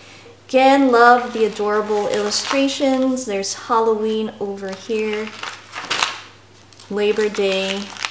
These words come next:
and we also have some Christmas. Just some very fun pages and really clean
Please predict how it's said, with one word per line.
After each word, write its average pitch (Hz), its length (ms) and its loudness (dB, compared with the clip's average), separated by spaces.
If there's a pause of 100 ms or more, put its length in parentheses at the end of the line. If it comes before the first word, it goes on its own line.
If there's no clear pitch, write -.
(1600)
and 202 240 -6
we 208 140 -4
also 190 300 -4
have 185 400 -6
some 202 260 -8
Christmas. 285 1120 -2 (1200)
Just - 220 0
some 220 220 2 (200)
very 220 380 2
fun 202 500 -4 (360)
pages 277 540 2
and 208 240 -2
really 226 280 4
clean 214 460 -4